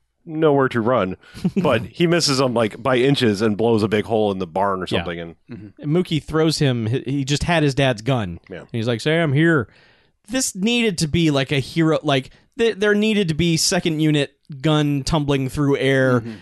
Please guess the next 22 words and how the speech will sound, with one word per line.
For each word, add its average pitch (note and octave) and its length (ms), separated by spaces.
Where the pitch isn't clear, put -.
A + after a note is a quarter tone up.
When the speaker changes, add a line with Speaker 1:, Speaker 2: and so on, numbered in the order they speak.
Speaker 2:
triumphant C#3 560
slow-mo C3+ 460
hand C3 460
catches C3 340
gun B2 480
thing, A#2+ 400
and B2+ 80
it's C3 160
not. G2+ 260
It's G2+ 140
just - 380
kid G2+ 340
throws G#2+ 380
gun. G2+ 440
Like, C3+ 140
if C3+ 80
you F3 80
weren't G3+ 200
paying D3+ 220
attention B2+ 400
to B2 160
a A2+ 300